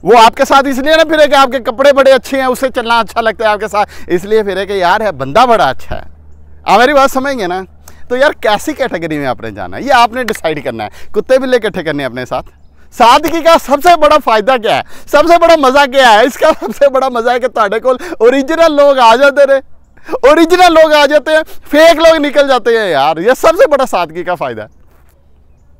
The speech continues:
और दूसरा, आपको भी टेंशन नहीं होती, प्रेशर कम पड़ता है आपके अंदर।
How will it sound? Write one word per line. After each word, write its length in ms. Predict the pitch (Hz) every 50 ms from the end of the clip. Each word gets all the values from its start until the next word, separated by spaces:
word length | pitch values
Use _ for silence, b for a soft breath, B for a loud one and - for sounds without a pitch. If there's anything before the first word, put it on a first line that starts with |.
| - -
और 80 | 202 226
दूसरा, 360 | 196 226 233 240 - 254 254
आपको 320 | 262 247 226 208 - 262
भी 120 | 254 269 262
टेंशन 360 | 202 220 196 196 - 208 202
नहीं 100 | 202 185
होती, 240 | 151 - - 202 196
प्रेशर 520 | - - 190 233 247 269 - 359 311 294
कम 200 | 233 240 233 233
पड़ता 320 | 202 190 175 160 135 151 143
है 60 | 135
आपके 160 | 123 104 120
अंदर। 260 | 110 104 101 95 90